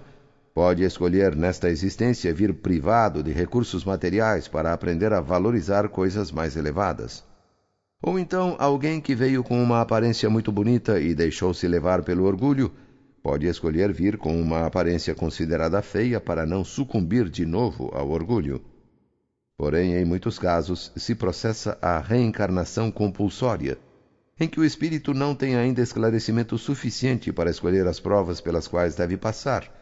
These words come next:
e então é obrigado a seguir o planejamento feito pela espiritualidade,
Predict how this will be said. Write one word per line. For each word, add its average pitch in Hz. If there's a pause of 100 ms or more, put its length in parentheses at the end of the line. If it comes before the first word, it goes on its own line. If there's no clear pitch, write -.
(560)
e 90
então 98
é 95
obrigado 101
a 101
seguir 101
o 107
planejamento 104
feito -
pela 101
espiritualidade, 95